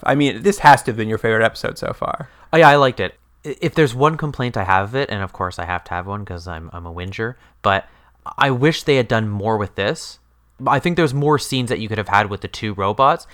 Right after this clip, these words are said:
Speaker 2: Dorian two spends most of the episode sitting in the back of the car.
Speaker 1: Well, I mean, you kinda get to see some, some stuff about how they work. Like,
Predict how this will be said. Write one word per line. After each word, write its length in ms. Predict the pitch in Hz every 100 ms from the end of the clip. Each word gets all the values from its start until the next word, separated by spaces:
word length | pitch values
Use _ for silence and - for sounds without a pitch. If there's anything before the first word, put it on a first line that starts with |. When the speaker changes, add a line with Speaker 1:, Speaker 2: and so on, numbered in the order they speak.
| - -
Speaker 2:
Dorian 300 | 147 151 131
two 180 | - 120
spends 380 | 110 - 104 95
most 240 | 104 101
of 40 | -
the 60 |
episode 280 | 95 87 90
sitting 180 | 104 87
in 60 | 87
the 40 |
back 220 | 85 82
of 60 | -
the 60 |
car. 280 | - - - - _ _ _
Speaker 1:
Well, 120 | 254
I 140 | 247 160
mean, 300 | 170 160 -
you 140 | 139
kinda 240 | 147 175 185
get 140 | 185
to 60 | 160
see 200 | - 151
some, 480 | 151 131 117 110 -
some 220 | - 120
stuff 260 | - 123 120
about 200 | 120 117
how 180 | 117
they 160 | 120 113
work. 500 | 107 113 127 - - - - _ _
Like, 480 | - 120 113 - -